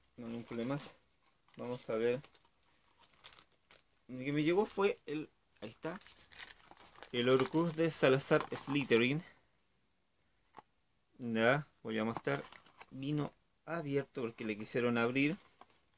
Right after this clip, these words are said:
Así que, vamos a mostrar. Por lo menos llegó sano y salvo. Pero quiero mostrar cómo llegó la cajita.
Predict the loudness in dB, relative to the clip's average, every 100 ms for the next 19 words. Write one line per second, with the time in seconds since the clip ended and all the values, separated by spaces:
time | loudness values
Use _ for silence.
0 | _ _ -20 -20 -20 -20 -20 -20 -20 _
1 | -6 -4 -2 -4 0 2 2 -2 _ _
2 | _ -12 -8 -6 -8 -12 -16 -16 _ 0
3 | 2 2 4 6 6 4 2 4 4 6
4 | 4 0 -4 -12 -14 -4 -2 4 4 4
5 | 0 -2 -2 -4 -2 2 4 4 2 -8
6 | -8 -8